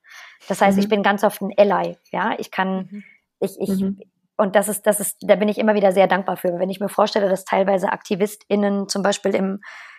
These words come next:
Speaker 1: im Rollstuhl dann halt aber auch im Alltag von Diskriminierung und Barrierefreiheit
Speaker 3: Mhm.
Speaker 1: und Behindertenfeindlichkeit und Ableismus tagtäglich
Speaker 3: Mhm.
Speaker 1: konfrontiert sind und es unglaublich energieraubend ist,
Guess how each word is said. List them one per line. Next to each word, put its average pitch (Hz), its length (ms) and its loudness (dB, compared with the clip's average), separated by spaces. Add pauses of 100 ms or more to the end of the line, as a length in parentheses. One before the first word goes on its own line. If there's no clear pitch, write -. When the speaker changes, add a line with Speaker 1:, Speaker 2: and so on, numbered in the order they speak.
(140)
Speaker 1:
im 208 140 2
Rollstuhl 214 600 2
dann 196 180 0
halt 196 160 0
aber 190 200 4
auch 185 160 2
im 208 220 0
Alltag 233 520 2
von 180 160 -8
Diskriminierung 190 720 -4
und 185 200 -8
Barrierefreiheit 190 920 -4
Speaker 3:
Mhm. 185 80 -8
Speaker 1:
und 180 80 -10
Behindertenfeindlichkeit 190 1080 -4 (460)
und 202 180 -2
Ableismus 208 680 2
tagtäglich 208 640 0
Speaker 3:
Mhm. - 40 -20
Speaker 1:
konfrontiert 196 580 -6
sind - 160 -8
und 196 120 -8
es - 240 -18
unglaublich 277 640 -2
energieraubend 190 1080 -4
ist, - 300 -6